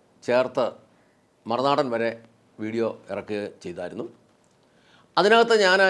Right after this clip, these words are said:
എൻ്റെ ബിസിനസ്സുകളോ സാഹചര്യങ്ങളെല്ലാം തകർന്നു, അതിൻ്റെ അവസ്ഥകളൊക്കെ പറഞ്ഞുകൊണ്ടാണ് ഞാൻ ആ വീഡിയോ ഇടുന്നത്. എൻ്റെ ബിസിനസ്സുകൾ തകരുന്നതിന് തൊട്ട് മുമ്പ് ഏതാണ്ട് ഇരുന്നൂറോളം ജോലിക്കാർ എൻ്റെ കൂടെ ഉണ്ടായിരുന്നു. പിന്നെ പത്ത് പതിനാല് വാഹനങ്ങളുണ്ടായിരുന്നു.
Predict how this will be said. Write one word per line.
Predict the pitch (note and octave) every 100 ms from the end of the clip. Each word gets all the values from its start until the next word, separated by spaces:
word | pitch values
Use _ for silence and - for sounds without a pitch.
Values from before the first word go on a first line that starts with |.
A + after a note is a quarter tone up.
| F3+
എൻ്റെ | E3 F3 E3+ D#3+ -
ബിസിനസ്സുകളോ | C3 D3+ D3 D3+ D3 C#3+
സാഹചര്യങ്ങളെല്ലാം | A#2+ B2 B2 B2+ B2 A2 A2+ A2+
തകർന്നു, | F#2+ G2+ G#2+ - _ _ _ _ _ _ _ _ _ _
അതിൻ്റെ | A#2 B2 A2+
അവസ്ഥകളൊക്കെ | A#2 B2+ A#2 A#2+
പറഞ്ഞുകൊണ്ടാണ് | G#2 G#2 G#2+ F#2 F#2+
ഞാൻ | F2+ F#2 - _
ആ | G2 F#2+
വീഡിയോ | G2+ F2
ഇടുന്നത്. | D2+ F#2+ - _ _ _ _ _ _ _ _ -
എൻ്റെ | F#3
ബിസിനസ്സുകൾ | F3+ G3 F#3+ G3+ G3
തകരുന്നതിന് | E3+ E3+ F3 E3
തൊട്ട് | D#3+ D#3+
മുമ്പ് | D3 D3 D3 C#3+
ഏതാണ്ട് | C3+ D3 C#3
ഇരുന്നൂറോളം | D3 D#3 D#3 D3+ B2+
ജോലിക്കാർ | C3 C#3 C3+ A#2
എൻ്റെ | A#2+ A2+ - _ _ _ _ _ _ A2
കൂടെ | A2+ G2
ഉണ്ടായിരുന്നു. | F#2 F2+ A2 - _ _ _ _ _ _ _ _ _
പിന്നെ | C#3+ C#3 A#2 - -
പത്ത് | D3+ D3+
പതിനാല് | D3 D3 C3+ A#2+
വാഹനങ്ങളുണ്ടായിരുന്നു. | B2+ C#3+ C#3+ B2 G2+ F#2+ F#2+